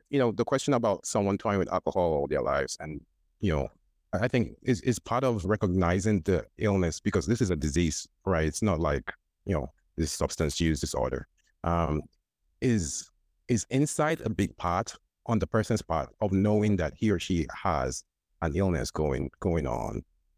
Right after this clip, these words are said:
rather than, you know, "This is just my life, I'm fine with it," but not knowing that they actually have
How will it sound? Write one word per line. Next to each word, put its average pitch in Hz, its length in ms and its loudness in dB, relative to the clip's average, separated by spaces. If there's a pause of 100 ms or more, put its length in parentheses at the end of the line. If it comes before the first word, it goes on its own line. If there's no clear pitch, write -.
rather 82 280 2
than, 78 280 2 (340)
you 78 80 -2
know, 76 160 2
"This - 160 -2
is 85 100 -2
just - 220 -4
my 69 100 0
life, 82 380 0
I'm 73 80 -4
fine 85 300 0
with 64 100 -2
it," 73 200 0
but 71 180 -2
not 76 160 0
knowing 82 300 2
that 69 160 -2
they 64 100 -6
actually - 400 -4
have 64 220 -4